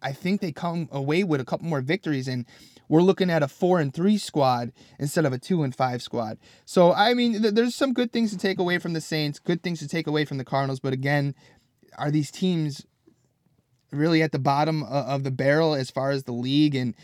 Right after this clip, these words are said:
uh, this is kind of the matchup we saw that you're gonna see high scoring. And, um,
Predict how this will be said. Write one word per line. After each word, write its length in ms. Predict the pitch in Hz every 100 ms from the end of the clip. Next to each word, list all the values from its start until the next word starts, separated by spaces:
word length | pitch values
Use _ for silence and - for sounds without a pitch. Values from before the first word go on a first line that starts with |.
| - -
uh, 220 | 120 117
this 180 | 131 143
is 60 | 139
kind 200 | 151 135
of 60 |
the 60 | 131
matchup 400 | 131 135 135 -
we 80 | 120
saw 300 | - 131 135
that 180 | 123
you're 120 | 123 123
gonna 200 | 131 127
see 160 | 135
high 160 | 127 123
scoring. 440 | - 131 127 127
And, 200 | 120 110 - - _
um, 340 | 120 113 104